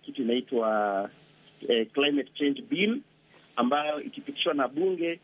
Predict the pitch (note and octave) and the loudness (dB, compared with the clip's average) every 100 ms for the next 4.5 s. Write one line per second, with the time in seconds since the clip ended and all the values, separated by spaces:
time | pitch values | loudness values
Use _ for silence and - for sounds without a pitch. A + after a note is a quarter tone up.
0 | _ _ _ A#3+ - - - C3 B2 D3 | _ _ _ -4 -2 0 2 2 2 0
1 | D#3+ D3 C3 B2 B2 - D3 D3 C3+ B2 | 0 0 0 -2 -8 -4 0 0 -4 -6
2 | B2+ A#2 B2+ D3 - B2+ C#3 C3 C3 B2+ | -2 0 2 0 -2 0 0 0 0 0
3 | A2 G#2+ C3+ E3+ F3 D#3 - F#3 E3+ - | 0 -2 -2 0 -2 -4 -2 -2 -4 -10
4 | - - - - B2+ | -20 -20 -12 -2 0